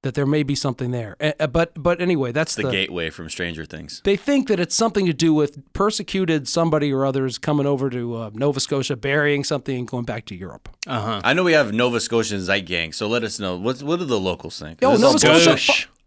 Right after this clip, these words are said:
Speaker 1: fu-, Nova Scotia! Oh my gosh, I didn't
Speaker 3: Nova
Speaker 1: even realize
Speaker 3: Scotia
Speaker 1: it.
Speaker 3: Con?
Speaker 1: I didn't even
Speaker 2: Scotia
Speaker 1: realize
Speaker 2: Con?
Speaker 1: it. Ken Carter.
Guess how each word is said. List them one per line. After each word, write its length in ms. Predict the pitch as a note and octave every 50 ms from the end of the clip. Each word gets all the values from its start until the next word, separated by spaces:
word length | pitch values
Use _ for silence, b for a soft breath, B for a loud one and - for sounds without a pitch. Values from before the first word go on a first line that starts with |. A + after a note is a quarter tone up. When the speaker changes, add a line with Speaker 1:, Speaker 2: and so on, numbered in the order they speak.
| _ _ _ _ -
Speaker 1:
fu-, 60 | - D#4
Nova 200 | D4+ F#4 E4 E4
Scotia! 580 | - - - F#4+ A#4 F4+ - - - D#3+ A2+ - _ _ _ _ _ _ _ -
Oh 120 | C4+ E4
my 140 | D4+ C4 G#3+
gosh, 300 | F#3 - C4 C#4+ - -
I 60 | G#3+
didn't 100 | A3+ A3+
Speaker 3:
Nova 180 | A#3 F3 G#3+ A3
Speaker 1:
even 140 | A#3+ B3 A#3
realize 220 | A3+ D#3+ F3 E3
Speaker 3:
Scotia 80 | - G#3
Speaker 1:
it. 60 | -
Speaker 3:
Con? 280 | - G#3 A3+ B3 C4 - - _ _ _ _ _ _ _ _ _ _ _ _ _ _ _ -
Speaker 1:
I 60 | - F#3+ A3+
didn't 120 | A#3+ A#3+ A#3
even 100 | A3 A3
Speaker 2:
Scotia 120 | A3 A3+ B3 A#3+ A3
Speaker 1:
realize 80 | G#3+
Speaker 2:
Con? 240 | G3 G#3 B3 A#3+ - - -
Speaker 1:
it. 60 | -
Ken 200 | - - C4+ D#4
Carter. 540 | C#4+ - C4+ C#4 D4 D#4+ C#4 G3 D3 A#2+ A2+